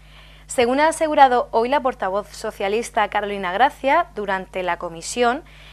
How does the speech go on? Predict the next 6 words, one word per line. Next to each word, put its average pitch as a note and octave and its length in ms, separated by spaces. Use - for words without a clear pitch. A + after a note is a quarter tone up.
el G#3+ 120
concejal A3 420
de C4 80
deportes B3 720
Víctor G#3+ 420
Valverde A#3 640